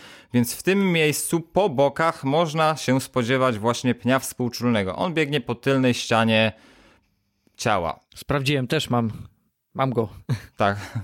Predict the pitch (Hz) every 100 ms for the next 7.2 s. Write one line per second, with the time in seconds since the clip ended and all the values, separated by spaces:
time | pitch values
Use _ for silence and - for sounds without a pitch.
0 | 101 101 135 131 123 110 104 101 127 123
1 | 123 113 113 113 113 107 120 123 120 120
2 | 117 117 123 110 117 104 - 90 - -
3 | - - - - - - _ - 131 160
4 | 262 262 202 240 226 156 139 151 151 214
5 | 240 233 233 220 202 - - 175 - 185
6 | 175 - - 202 190 180 170 156 147 -
7 | 143 127